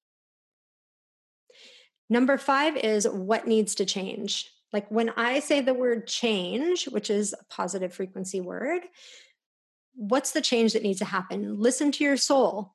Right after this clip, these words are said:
right? Get curious. Say, "Okay, soul self, what needs to change?" And listen to what comes. And sometimes when we ask a powerful question, the answer doesn't come right away. But let's say the next day you're in the shower or you're out walking in nature,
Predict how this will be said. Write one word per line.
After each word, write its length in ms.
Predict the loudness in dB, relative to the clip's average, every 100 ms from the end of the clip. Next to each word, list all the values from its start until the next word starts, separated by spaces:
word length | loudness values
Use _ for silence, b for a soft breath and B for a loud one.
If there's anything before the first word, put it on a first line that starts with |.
| -6
right? 260 | -2 -2
Get 260 | -2 -2 -4
curious. 500 | 0 2 2 2 2
Say, 320 | 2 2 -2 b b -4
"Okay, 220 | 0 0
soul 220 | 0 -2
self, 380 | 2 2 2 0
what 320 | 0 0 2
needs 320 | 4 4 2
to 120 | -2 -2
change?" 600 | -2 -4 -4 -8 -8 -10 _ _ _ _ 0
And 180 | 2 4
listen 300 | 2 2 2
to 100 | 4
what 160 | 2
comes. 300 | 2 2 4
And 120 | 4 4
sometimes 520 | 2 2 2 2 -2 B B 2
when 100 | 4
we 100 | 4
ask 300 | 2 0 -2
a 60 |
powerful 360 | 0 2 2 -2
question, 680 | -2 -4 2 4 4 0 -4
the 200 | -4 -2
answer 240 | 0 0 2
doesn't 240 | 2 0
come 220 | 2 2
right 120 | 4 4
away. 480 | 2 0 0 -2 B _ -2
But 100 | 2
let's 180 | 2 2
say 80 |
the 100 | 2
next 260 | 2 0 0
day 260 | 2 4 4
you're 120 | 4
in 120 | 2
the 60 | 2
shower 600 | 2 0 2 2 2 2
or 160 | 0
you're 220 | 0 0
out 180 | -4 -2
walking 360 | -2 0 0 0
in 100 | 0
nature, 520 | -2 -2 2 2